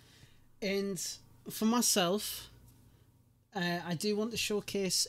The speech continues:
a mod that caught my attention, and it's, it's a little small mod. It's a simple, it's a simple mod, and I absolutely, I've,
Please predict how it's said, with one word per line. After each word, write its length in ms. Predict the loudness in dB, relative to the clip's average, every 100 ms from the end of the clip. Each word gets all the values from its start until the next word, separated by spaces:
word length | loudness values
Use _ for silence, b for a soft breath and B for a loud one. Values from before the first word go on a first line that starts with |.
| 0
a 420 | 2 2 2 -2 b b b -12
mod 540 | -2 0 2 0 -2 -4 -6 -10 -8
that 600 | -4 -2 0 0 0 -4 -12 -20 b b b b b b -20 _ _ _ _ _
caught 260 | 2 4 4
my 160 | 0
attention, 680 | 0 0 -2 -2 -2 -6 -10 -14 -12 -2
and 100 | 0
it's, 140 | 0 0
it's 140 | 0
a 60 | 0
little 220 | 0 0
small 280 | 0 2 2
mod. 220 | 0 -4 -6
It's 160 | -4 0
a 60 | 6
simple, 760 | 6 8 6 4 2 -2 -2 -6 -12 -8
it's 100 | -2
a 60 |
simple 400 | 0 2 2 0
mod, 300 | -2 -2 -8 -14 b b b b b b b b _ _
and 420 | -2 2 2 0 -2 -6 -12 -20 -20 -18 -4
I 420 | 0 2 2 0 -2
absolutely, 760 | -4 -2 -2 -2 -4 -2 -4 -6 -10 -6
I've, 160 | -4